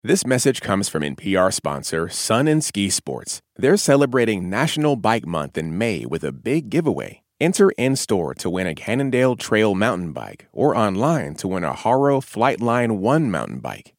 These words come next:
Cycling isn't just transportation. It's a boost for physical and mental health. Join them for Bike to Work Week from May thirteenth to nineteenth. Make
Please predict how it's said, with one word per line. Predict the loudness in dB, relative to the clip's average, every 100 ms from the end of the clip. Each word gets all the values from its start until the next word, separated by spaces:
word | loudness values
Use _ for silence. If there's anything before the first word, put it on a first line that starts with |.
| _
Cycling | -2 0 2 2 0 0
isn't | -2 -2 -2
just | -4 -4
transportation. | -8 -8 -10 -10 -10 -10 -14 _
It's | -6 -4 -2
a |
boost | -2 2 2 2
for | -4 -6
physical | -2 -2 0 0 0 -2
and | -4 -6 -6
mental | -4 -2 -2
health. | -4 -8 -10 -18 _ _
Join | 0 4 4
them | 0 -10 -2
for | -2
Bike | 0 0 0 -2
to | -2
Work | 2 2 2 -2
Week | -10 -12 -6
from | -4 -2
May | 2 2
thirteenth | 4 2 2 -2 -4 -4 -2
to | 0
nineteenth. | 0 -2 -6 -12 -14 _ _ _
Make | 0 0 0